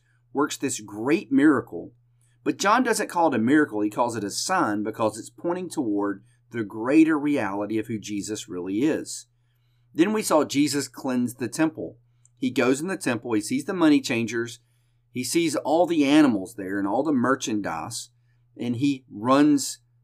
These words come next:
the money changers out. He cleanses the court of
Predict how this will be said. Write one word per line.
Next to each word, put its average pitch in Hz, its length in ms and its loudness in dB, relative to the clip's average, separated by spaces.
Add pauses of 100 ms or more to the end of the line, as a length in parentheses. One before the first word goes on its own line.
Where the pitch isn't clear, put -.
the 120 100 -2
money 123 300 4
changers 107 480 -2
out. 107 300 -4
He 120 120 -8
cleanses 113 840 2 (400)
the 113 160 -4
court - 560 0 (120)
of 113 200 -10